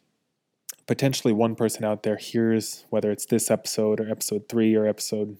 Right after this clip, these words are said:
nine hundred and fifty, and from there they, something clicks to where they are able to, to work towards their goal or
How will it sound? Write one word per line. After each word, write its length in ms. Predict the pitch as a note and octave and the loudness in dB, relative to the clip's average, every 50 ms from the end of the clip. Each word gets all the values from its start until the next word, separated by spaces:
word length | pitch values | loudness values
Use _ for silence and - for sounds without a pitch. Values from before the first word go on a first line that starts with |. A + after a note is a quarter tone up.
| _ | _
nine 160 | - A2 A2 G#2+ | -2 -2 -2 -2
hundred 280 | G#2+ A2 G#2+ G#2+ G#2 | -4 -4 -4 -4 -4
and 120 | G#2 G2 - | -6 -10 2
fifty, 460 | - B2+ A2+ - - A#2 A2+ A2+ - - - - - - _ _ _ | 2 2 2 4 0 0 0 0 -4 -10 -18 -20 -20 -20 _ _ _
and 500 | - A2+ A2 G#2 G#2 G#2 G#2 G#2+ G#2 G#2+ - | -10 -8 -6 -6 -6 -8 -8 -10 -12 -14 -6
from 200 | - A2+ G#2+ A2 | -4 -4 -2 0
there 300 | A2 A2+ A2 A2 A2+ A2 | 0 2 4 4 4 4
they, 460 | G#2 A2 G#2 G#2 G#2 G#2 G#2+ G2+ - - _ _ _ _ _ | 4 2 2 2 0 0 -2 -6 -10 -16 _ _ _ _ _
something 420 | - - - A#2+ A#2 - G#2+ G2+ - | -6 -4 -4 -4 -4 -6 -8 -8 -4
clicks 320 | - - A2+ - - - | 0 0 0 0 0 -6
to 100 | - - | -12 -4
where 180 | - A2 G#2 G2+ | 0 0 2 4
they 160 | A2 A2 G#2+ | 4 4 4
are 120 | G#2+ G#2+ | 2 2
able 240 | A2+ A2 G2+ A2 G#2 | 0 0 0 0 -4
to, 400 | - - - G#2+ G#2 G#2 G2+ F#2+ | -4 -4 -4 -2 -2 -2 -4 -6
to 120 | - - | -6 -2
work 200 | A2+ A2+ A2 G#2 | 0 0 0 0
towards 260 | - - A2 G2 - - | 0 -2 -2 -2 -2 -4
their 100 | G#2+ G#2 | -6 -4
goal 320 | G2+ A2 G2+ G2 G2 - _ - - - _ _ | -2 -2 -4 -4 -6 -10 _ -20 -20 -20 _ _
or 440 | - A#2+ G#2+ G#2+ G#2 G2+ G#2 G2+ - | -8 -6 -4 -2 -2 -2 -4 -6 -8